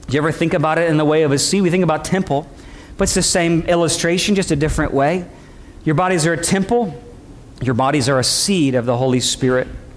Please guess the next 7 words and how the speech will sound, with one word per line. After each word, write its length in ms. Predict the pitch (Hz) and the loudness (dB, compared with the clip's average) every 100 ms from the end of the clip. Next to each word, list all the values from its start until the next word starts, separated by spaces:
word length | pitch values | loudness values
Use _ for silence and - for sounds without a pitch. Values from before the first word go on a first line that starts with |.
| - - - - - - | -20 -20 -20 -20 -16 -4
There's 220 | 120 - | -2 0
something 680 | - 180 185 - 202 202 185 - - - - | -2 0 0 -2 -2 -2 -4 -12 -18 -18 -10
kerneled 460 | - 180 190 180 | -4 -2 0 0
inside 420 | 175 160 - 156 139 | 2 0 0 0 0
of 120 | 117 | 2
you, 140 | 120 | 0
Christian, 500 | 113 147 - - 127 | 0 -2 -2 -4 -6